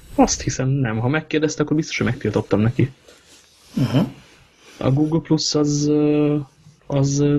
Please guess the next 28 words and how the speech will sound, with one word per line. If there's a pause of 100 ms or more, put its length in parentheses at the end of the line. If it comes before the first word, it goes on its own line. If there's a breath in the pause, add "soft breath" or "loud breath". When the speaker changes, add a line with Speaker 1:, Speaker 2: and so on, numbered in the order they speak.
(120)
Speaker 1:
tökéletesen
halott
számomra.
Tudom,
hogy
most
is
ott
vagyunk
egyébként
a
Hangouts
révén. (480 loud breath)
Speaker 2:
Hát
Speaker 1:
De
Speaker 2:
egyrészt,
Speaker 1:
magamtól
Speaker 2:
másrészt
Speaker 1:
nem
Speaker 2:
ez
Speaker 1:
járok.
Speaker 2:
persze
nem
a
Google
Plus,
hanem
a,